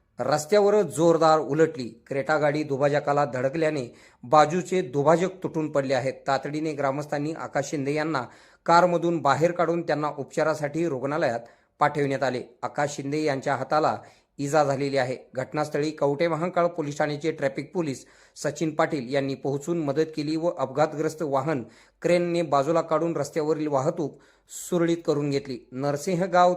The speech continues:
ते जत रस्त्याच्या कामाचे टेंडर पुणे जिल्ह्यातील एक कंत्राटदाराला देण्यात आले आहे. कंत्राटदाराच्या चुकीमुळे या रस्त्यावर अनेक अपघात घडले आहेत. या अपघाताला राष्ट्रीय महामार्ग विभाग कोल्हापूरचे अधिकारी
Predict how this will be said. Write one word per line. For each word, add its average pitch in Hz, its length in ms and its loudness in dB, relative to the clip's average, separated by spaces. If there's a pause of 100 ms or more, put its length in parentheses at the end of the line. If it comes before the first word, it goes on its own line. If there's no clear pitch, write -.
ते 175 120 0
जत 160 320 0
रस्त्याच्या 147 720 -4 (580)
कामाचे 151 680 0 (460)
टेंडर 175 340 2
पुणे 165 340 -2
जिल्ह्यातील 160 540 -2
एक 151 300 -8
कंत्राटदाराला 151 680 2 (120)
देण्यात 143 260 -2
आले 135 180 2
आहे. 123 180 -2 (160)
कंत्राटदाराच्या 143 840 0
चुकीमुळे 147 560 -6 (120)
या 135 160 0
रस्त्यावर 165 420 0 (100)
अनेक 175 340 -2
अपघात 147 280 0
घडले 135 300 0
आहेत. 127 220 0 (400)
या 151 140 4
अपघाताला 143 720 2
राष्ट्रीय 139 380 -2
महामार्ग 156 500 -2
विभाग 143 300 2
कोल्हापूरचे 143 760 0
अधिकारी 139 420 -2